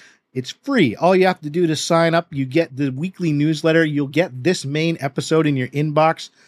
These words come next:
with pictures and video and additional research links to really get more in-depth with the information. And of course, you also get access to our bonus show, the weekly This Week in Baseball History, where we talk about the main events,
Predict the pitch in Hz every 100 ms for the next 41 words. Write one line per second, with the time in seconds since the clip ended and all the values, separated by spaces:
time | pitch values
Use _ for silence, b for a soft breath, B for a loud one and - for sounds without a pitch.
0 | b _ 117 - 175 170 175 165 147 113
1 | 110 151 160 165 160 131 110 117 151 165
2 | 135 120 156 - 160 151 160 151 - 113
3 | 139 151 139 131 139 135 135 - 139 151
4 | 135 147 - 135 131 131 139 135 127 131
5 | 135 170 180 - B B B B 127 127
6 | - 156 156 156 160 - 151 175 160 139
7 | 131 131 127 143 143 - 175 180 160 240
8 | 262 170 - 120 107 107 b b _ 135
9 | 139 165 - 165 165 143 131 160 - 151
10 | 165 - 147 135 143 - 143 135 175 -
11 | 151 117 117 123 127 131 135 143 143 135
12 | 127 131 131 147 151 147 127 113 147 147
13 | -